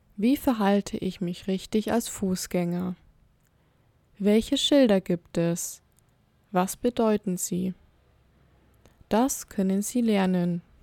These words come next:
Sicherer im Straßenverkehr bewegen. Regeln kennenlernen. Wann? Am Donnerstagnachmittag,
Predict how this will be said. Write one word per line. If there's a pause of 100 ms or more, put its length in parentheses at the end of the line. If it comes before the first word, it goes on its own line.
(960)
Sicherer
im
Straßenverkehr
bewegen. (1200)
Regeln
kennenlernen. (1300)
Wann? (640)
Am
Donnerstagnachmittag,